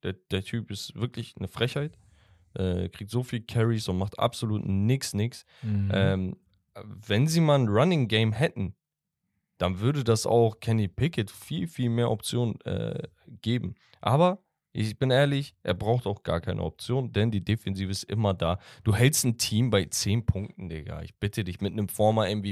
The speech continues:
Speaker 1: P, äh, der wirklich eine gute Saison hat, ähm, der Waffen hat. Und das Ding ist halt, und das müssen wir auch ansprechen, die Waffen, die Deshaun Wa-, äh, Deshaun sag ich,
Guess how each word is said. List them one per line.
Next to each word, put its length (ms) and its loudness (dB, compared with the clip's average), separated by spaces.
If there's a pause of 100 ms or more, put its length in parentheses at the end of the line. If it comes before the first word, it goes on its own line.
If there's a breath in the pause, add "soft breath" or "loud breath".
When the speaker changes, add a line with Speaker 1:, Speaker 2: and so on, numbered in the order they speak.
Speaker 1:
P, 300 -4 (380 loud breath)
äh, 280 0
der 160 2
wirklich 240 -2
eine 140 0
gute 280 -4
Saison 440 -2
hat, 240 -2 (340 loud breath)
ähm, 380 -2
der 420 2 (120)
Waffen 520 0
hat. 220 0 (320 soft breath)
Und 100 -2
das 220 2
Ding 180 4
ist 220 2
halt, 340 2 (180)
und 60 -8
das 160 2
müssen 300 -2
wir 80 2
auch 160 0
ansprechen, 680 -6 (1000)
die 120 -2
Waffen, 360 4
die 200 -4
Deshaun 440 0
Wa-, 180 2
äh, 340 0
Deshaun 520 -6
sag 100 -6
ich, 80 -12